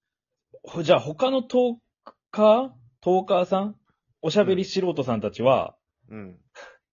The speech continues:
Speaker 1: な-、何してるんですか？逆に。
Speaker 2: その、
Speaker 1: 企画。
Speaker 2: あんま良くない呼び方してるかもしれんけど、もしかしたらその、
Speaker 1: はい？何ですか？
Speaker 2: おしゃべり素人さんっていうの。<laughs>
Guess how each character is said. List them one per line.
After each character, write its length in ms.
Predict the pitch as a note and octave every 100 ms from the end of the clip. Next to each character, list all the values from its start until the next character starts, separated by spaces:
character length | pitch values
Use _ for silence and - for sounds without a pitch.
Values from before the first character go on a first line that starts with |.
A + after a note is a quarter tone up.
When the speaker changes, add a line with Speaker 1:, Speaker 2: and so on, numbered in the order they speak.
| _ _
Speaker 1:
な-、 220 | C#3 E3 F#3
何 280 | C#3+ D3+ E3+
し 60 |
て 140 | - E3
る 100 | D3+
ん 60 |
で 80 | G2+
す 80 | -
か？ 100 | F#2+
逆 240 | F#2 F2+
に。 60 | F#2+
Speaker 2:
そ 80 | D3+
の、 120 | C#3
Speaker 1:
企 120 | D#3+
画。 60 | D3+
Speaker 2:
あ 40 |
ん 40 |
ま 40 | C#3
良 80 | B2
く 160 | -
な 140 | C3 B2+
い 80 |
呼 80 | A2+
び 100 | A2
方 180 | A2 G#2+
し 60 | -
て 80 |
る 60 | G#2+
か 80 | F#2+
も 60 |
し 80 | F#2
れ 60 | F2+
ん 40 |
け 40 | F2+
ど、 60 |
も 60 | F#2+
し 80 | A#2+
か 100 | C#3
し 60 |
た 80 | -
ら 40 |
そ 120 | _ F2
の、 20 |
Speaker 1:
は 40 |
い？ 20 | A#2+
何 120 | A#2
で 40 |
す 60 | -
か？ 140 | D#2+
Speaker 2:
お 60 | -
し 80 | B2
ゃ 60 |
べ 80 | -
り 140 | G3+
素 200 | - G3
人 200 | F#3 F#3+
さ 80 | D#3
ん 40 | A#2
っ 20 | -
て 100 | -
い 20 |
う 40 |
の。 60 |
<laughs> 60 | -